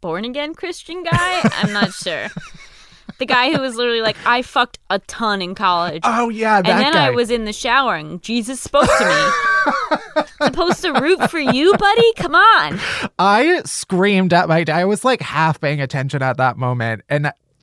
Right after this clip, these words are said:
Speaker 2: the, just that three sentences that he was like,
Speaker 1: Wild.
Speaker 2: "I fucked every girl I ever met. And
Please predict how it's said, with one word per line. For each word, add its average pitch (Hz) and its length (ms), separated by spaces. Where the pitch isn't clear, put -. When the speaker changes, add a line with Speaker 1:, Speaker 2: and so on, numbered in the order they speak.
Speaker 2:
the, 208 120
just 190 280
that 233 340
three 208 540
sentences 156 720
that 151 140
he 151 140
was 147 220
like, 131 300
Speaker 1:
Wild. 190 420
Speaker 2:
"I 170 140
fucked 233 360
every 139 300
girl 139 280
I 127 120
ever 120 220
met. 113 440
And 131 540